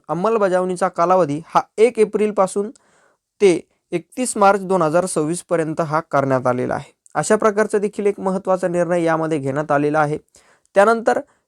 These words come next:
हिंगोली जिल्ह्यातील डिग्रज साठवण तलाव प्रकल्पासाठी नव्वद कोटी एकसष्ट लाख रुपयांच्या तरतुदीस देखील मान्यता ही देण्यात आलेली आहे.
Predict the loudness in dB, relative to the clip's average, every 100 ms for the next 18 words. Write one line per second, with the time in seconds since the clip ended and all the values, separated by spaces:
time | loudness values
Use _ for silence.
0 | -8 -2 2 2 2 0 2 0 0 -6
1 | -6 -12 -4 -4 2 4 4 0 _ _
2 | -2 0 2 0 -2 2 4 4 2 -2
3 | -2 0 0 0 -4 -8 -12 _ -10 -2
4 | 2 2 2 0 -2 -2 -8 -10 -10 -4
5 | -4 -2 2 2 2 0 0 0 0 0
6 | -2 0 -6 -4 -4 -4 -2 -4 -4 -4
7 | -2 -2 -2 0 0 0 0 0 2 2
8 | 2 2 0 0